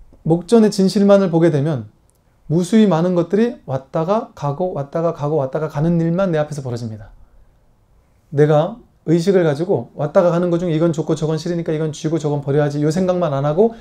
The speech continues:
그냥 왔다 가도록 허용해주면 열에 여고 여여하게 오고 여여하게 가,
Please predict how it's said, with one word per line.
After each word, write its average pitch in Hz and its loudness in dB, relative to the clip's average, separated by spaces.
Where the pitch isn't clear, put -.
그냥 180 -2
왔다 160 0
가도록 170 -2
허용해주면 143 -2
열에 156 2
여고 131 -2
여여하게 156 2
오고 139 0
여여하게 135 -2
가, - -12